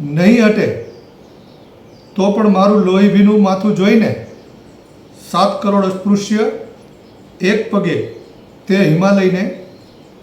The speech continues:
જમીનદોસ્ત કરવા તૈયાર થઈ જશે. તેમના પ્રાણ પણ ન્યોછાવર કરી દેશે. પરંતુ તમે આપસમાં લડશો તો હું તો શું,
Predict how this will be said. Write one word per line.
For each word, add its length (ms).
જમીનદોસ્ત 600
કરવા 320
તૈયાર 300
થઈ 180
જશે. 200
તેમના 400
પ્રાણ 300
પણ 240
ન્યોછાવર 400
કરી 260
દેશે. 220
પરંતુ 360
તમે 200
આપસમાં 560
લડશો 320
તો 140
હું 240
તો 160
શું, 200